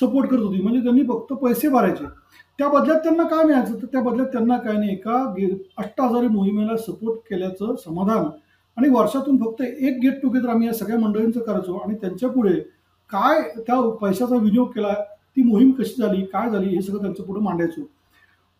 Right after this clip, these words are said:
तर मला वाटतं अशा प्रकारे जगातच मी म्हणेन गिर्यारोहणाच्या मोहिमांसाठी सपोर्ट क्लब हा मला वाटतं एकमेव असेल जो गिरीप्रेमींनी चालू केला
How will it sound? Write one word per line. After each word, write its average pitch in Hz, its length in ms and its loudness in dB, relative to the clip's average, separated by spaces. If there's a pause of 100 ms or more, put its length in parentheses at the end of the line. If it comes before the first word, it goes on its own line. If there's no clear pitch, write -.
तर 247 40 0
मला 226 320 4
वाटतं 247 340 0
अशा 262 440 -2
प्रकारे 233 400 0
जगातच 226 420 0
मी 254 120 6
म्हणेन 247 300 4
गिर्यारोहणाच्या 208 1080 -2
मोहिमांसाठी 233 1120 0 (440)
सपोर्ट 254 520 -2
क्लब 269 360 2 (100)
हा 269 220 -4
मला 226 300 -2
वाटतं 247 220 -2 (440)
एकमेव 233 440 2
असेल 220 340 0 (340)
जो 220 80 0
गिरीप्रेमींनी 214 580 2
चालू 226 260 2
केला 185 360 -2